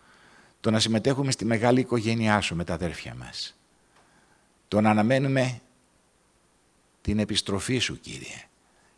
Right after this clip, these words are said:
για την αιώνια συγκατοίκηση μαζί σου. Χαιρόμαστε για την κληρονομιά που έχεις για μας.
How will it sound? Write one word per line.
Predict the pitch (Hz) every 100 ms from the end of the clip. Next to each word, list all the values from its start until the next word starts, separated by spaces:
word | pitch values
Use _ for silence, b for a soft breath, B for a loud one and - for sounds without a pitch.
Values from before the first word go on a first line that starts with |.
| b
για | 101 95
την | 101 98
αιώνια | 107 127 113
συγκατοίκηση | - 107 98 - 104 - 78 64
μαζί | 62 - -
σου. | - - - _ _ _ b b b b b b b _ _ _ _
Χαιρόμαστε | - 117 120 156 156 -
για | 147 135
την | 135
κληρονομιά | 131 113 110 117 127 127
που | 90
έχεις | 78 - -
για | 80
μας. | 71 71 - - -